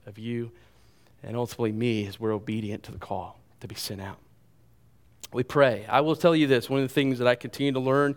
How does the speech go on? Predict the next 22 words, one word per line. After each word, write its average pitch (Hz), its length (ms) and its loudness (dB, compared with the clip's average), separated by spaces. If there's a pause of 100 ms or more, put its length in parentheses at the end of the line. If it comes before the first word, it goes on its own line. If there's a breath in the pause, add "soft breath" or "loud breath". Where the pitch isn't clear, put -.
(400 loud breath)
and 110 140 -2
continue 123 300 -2
to 110 60 -6
struggle, 139 460 4
but 123 240 -4
learn 139 340 2
with 139 200 4
as 123 160 -2
well, 135 220 8
is 123 100 0
the 120 100 -2
greatest 135 640 2
arrogance 139 480 2
in 127 240 -2
ministry 120 480 0
is 101 120 -6
doing 123 420 -2
ministry 120 360 -2
without 107 540 -4
prayer. 92 320 -8 (2500 soft breath)
Gotta 104 180 0
pray. - 380 -14